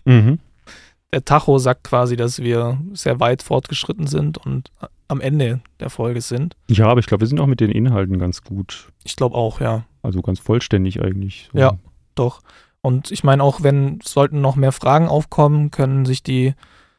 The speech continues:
Speaker 2: Zuhörenden auch gerne an dich wenden natürlich, ähm, dich kontaktieren.
Speaker 1: Ja, sehr
Speaker 2: Ähm,
Speaker 1: gerne.
Speaker 2: genau, da, es steht immer,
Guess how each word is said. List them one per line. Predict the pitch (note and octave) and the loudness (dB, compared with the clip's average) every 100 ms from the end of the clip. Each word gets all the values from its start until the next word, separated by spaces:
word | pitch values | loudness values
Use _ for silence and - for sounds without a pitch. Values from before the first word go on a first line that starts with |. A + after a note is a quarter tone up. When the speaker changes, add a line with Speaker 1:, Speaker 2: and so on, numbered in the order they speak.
| _ _ | _ _
Speaker 2:
Zuhörenden | - D#3+ C#3+ C#3+ C#3+ C#3 C3 | -2 2 4 4 4 2 2
auch | C3 | 0
gerne | - B2+ C#3 C3 C3+ - - | 0 2 2 2 0 -4 -4
an | C#3 | -2
dich | B2+ C#3 | 0 2
wenden | D#3 G3 D3+ | 2 2 0
natürlich, | D3 - D3+ D3+ - - _ _ _ _ - | 0 0 2 2 -2 -10 _ _ _ _ -6
ähm, | - B2 B2+ B2+ C#3 - - | 0 0 2 0 -4 -6 -8
dich | C#3 | -2
kontaktieren. | C#3+ C#3 C3+ - C#3+ C3+ C3+ C#3 - - _ _ _ _ - | 0 0 0 0 2 4 2 -2 -6 -20 _ _ _ _ -6
Speaker 1:
Ja, | D#3 - _ - | -6 -8 _ 0
sehr | A#2+ A2+ | 2 2
Speaker 2:
Ähm, | |
Speaker 1:
gerne. | A#2+ A#2 B2+ - _ _ - | 2 2 -2 -6 _ _ -14
Speaker 2:
genau, | - A#2 A#2 | -4 -2 -2
da, | A#2 B2+ _ _ _ _ _ _ | -2 -6 _ _ _ _ _ _
es | - - - _ _ _ _ _ - | -18 -18 -20 _ _ _ _ _ -2
steht | D#3 D3+ | 0 2
immer, | E3 D#3 C#3 C3+ | 6 6 6 4